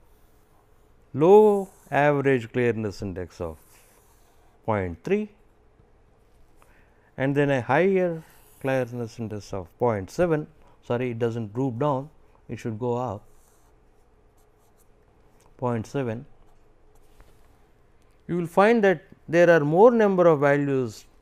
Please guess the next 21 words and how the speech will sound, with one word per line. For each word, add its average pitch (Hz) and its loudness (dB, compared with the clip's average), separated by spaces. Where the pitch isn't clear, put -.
towards 139 -2
the 131 -2
lower 156 4
end 117 -6
and 160 0
there 151 2
are 131 -4
more 160 0
number 160 -2
of 135 -4
values 120 -8
towards 110 -12
the 104 -10
higher 82 -12
end. - -
Once 170 -2
again, 185 0
you 160 0
can 147 -2
easily 190 0
understand 127 -6